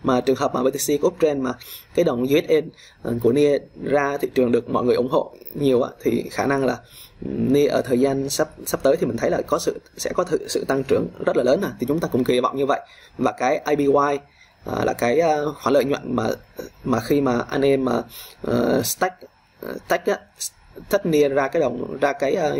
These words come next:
U S N á, là cái đồng stablecoin của Near á, thì mức lợi nhuận là rơi vào khoảng tầm hai mươi phần trăm ha. Hình như là cũng bằng Ventera hay sao mình cũng không nhớ chính xác ha. Nhưng mà cái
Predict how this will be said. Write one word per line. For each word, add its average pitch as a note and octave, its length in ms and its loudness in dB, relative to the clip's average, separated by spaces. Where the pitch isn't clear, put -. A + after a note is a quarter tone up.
U D#3 140 4
S - 20 -10
N C#3+ 40 -4
á, E3 60 -8
là G#2 140 0
cái - 160 0
đồng D3 120 -2
stablecoin C#3+ 600 0
của - 240 0
Near D3+ 200 4
á, - 120 0
thì B2 240 2
mức F3+ 160 -2
lợi C#3 120 2
nhuận C#3+ 180 -2
là C3 240 2
rơi C#3 220 4
vào B2+ 60 2
khoảng B2 180 -4
tầm A#2+ 160 -2
hai D#3 120 -2
mươi C#3 100 -4
phần B2 100 -2
trăm C#3+ 200 -2
ha. - 60 -4
Hình D3 120 -2
như D3+ 100 4
là C#3+ 100 2
cũng - 180 -6
bằng C3+ 240 0
Ventera D3+ 600 0
hay C#3+ 80 -6
sao D3+ 200 0
mình D#3 120 0
cũng D3 120 0
không D#3 180 2
nhớ F3+ 80 4
chính F3 260 -6
xác - 200 0
ha. E3 120 2
Nhưng D#3 180 2
mà A#2 100 0
cái C3+ 220 0